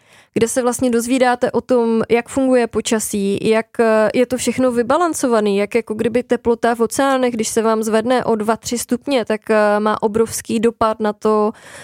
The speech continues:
eh, jaké počasí vlastně tady budeme mít, co budeme prožívat.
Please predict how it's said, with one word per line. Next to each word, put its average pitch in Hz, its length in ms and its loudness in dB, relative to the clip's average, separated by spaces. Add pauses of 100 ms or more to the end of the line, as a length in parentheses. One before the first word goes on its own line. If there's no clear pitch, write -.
(220)
eh, 208 340 2
jaké 226 320 2
počasí 240 480 0
vlastně 233 280 0
tady 226 220 2
budeme 220 300 2
mít, 247 220 0
co 220 360 0
budeme 226 280 0
prožívat. 226 600 0